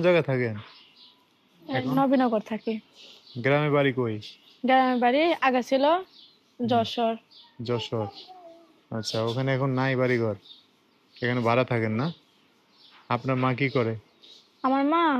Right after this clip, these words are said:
Speaker 1: হুম?
Speaker 2: অসুস্থ।
Speaker 1: কিছু করে না?
Speaker 2: না।
Speaker 1: হ্যাঁ, হ্যাঁ। তো সংসার চলে কে, চালায় কে?
Speaker 2: আমি।
Speaker 1: কি কাজ করেন আপনি?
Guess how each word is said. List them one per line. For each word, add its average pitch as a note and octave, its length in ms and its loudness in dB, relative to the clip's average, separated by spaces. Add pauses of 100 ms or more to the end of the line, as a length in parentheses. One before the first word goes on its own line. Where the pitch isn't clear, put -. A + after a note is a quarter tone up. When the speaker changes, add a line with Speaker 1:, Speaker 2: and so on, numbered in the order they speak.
(220)
Speaker 1:
হুম? C3 260 -4
Speaker 2:
অসুস্থ। C#4+ 420 0 (640)
Speaker 1:
কিছু C3 200 -6
করে D#3 200 2
না? F3 120 -2 (500)
Speaker 2:
না। A3+ 180 -2 (520)
Speaker 1:
হ্যাঁ, A2+ 280 -14
হ্যাঁ। G2+ 180 -14 (180)
তো - 120 -20
সংসার C3+ 340 -2
চলে D#3 300 2
কে, C3 180 0 (160)
চালায় C#3 340 0
কে? A2+ 160 -4 (280)
Speaker 2:
আমি। B3+ 320 0 (960)
Speaker 1:
কি C#3+ 100 -6
কাজ C#3+ 200 2
করেন A#2 260 0
আপনি? A2+ 280 -6